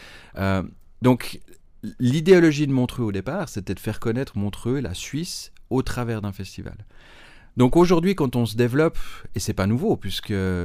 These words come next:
Claude avait déjà fait en mille neuf cent septante-six Montreux Fe-, Montreux Jazz Festival à São Paulo, on a eu le Montreux Jazz Festival à Détroit pendant vingt ans, dans les années quatre-vingts, Montreux Jazz Festival à Atlanta, qui étaient des joint ventures avec les villes, en fait. C'était la ville de Montreux et la ville de Détroit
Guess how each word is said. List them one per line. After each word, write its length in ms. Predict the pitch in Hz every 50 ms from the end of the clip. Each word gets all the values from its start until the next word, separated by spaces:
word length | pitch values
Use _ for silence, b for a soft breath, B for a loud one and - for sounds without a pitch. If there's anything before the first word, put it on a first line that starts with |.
| - -
Claude 240 | - - 120 117 104
avait 160 | 95 85 87
déjà 220 | 85 95 92 98
fait 100 | 95 -
en 80 | 95 95
mille 120 | 98 101
neuf 120 | 98 98 -
cent 100 | - 104
septante-six 600 | 92 - 92 - 101 98 - - 104 98 - -
Montreux 300 | 95 92 90 - - 95
Fe-, 260 | - - 78 - -
Montreux 260 | 98 95 90 - 104
Jazz 140 | 92 95 92
Festival 340 | - 98 90 - 90 92 80
à 40 | 90
São 220 | - - 90 85
Paulo, 360 | 82 101 98 117 156 208 196 B B B B B B B B -
on 100 | 87 92
a 40 | 95
eu 40 | 95
le 60 | 95 98
Montreux 260 | 104 104 - - 107
Jazz 160 | 104 101 95
Festival 380 | - - 90 - 95 92 85 87
à 40 |
Détroit 440 | 87 90 95 92 - - 95 98 98
pendant 200 | - 92 85 82
vingt 300 | 80 80 101 107 110 -
ans, 140 | 123 156 165
dans 100 | 123 101
les 160 | 92 90 85
années 160 | 90 87 87
quatre-vingts, 500 | 82 - - - - 101 98 120 147 170 B B B B B -
Montreux 240 | 92 98 - - 110
Jazz 160 | 98 101 92
Festival 400 | - 98 90 - 92 90 87 85
à 60 | 87
Atlanta, 500 | 87 87 - 101 101 101 - 135 - 196 B B B B B B B -
qui 100 | - 127
étaient 180 | 123 - 165
des 140 | 151 139 117
joint 220 | 101 117 135 147 143
ventures 440 | 123 135 135 139 139 - 160 165 -
avec 220 | - 113 113 -
les 80 | 110 113
villes, 260 | 107 127 147 120 95
en 60 | 85
fait. 160 | 82 - 95
C'était 220 | 90 - - - 90
la 80 | 98
ville 160 | 104 110 127 123
de 80 | 117
Montreux 320 | 107 110 110 110 - 151 143
et 20 |
la 80 | 113 107
ville 160 | 104 107 101
de 80 | 98
Détroit 500 | 95 98 101 95 - - 117 120 139 175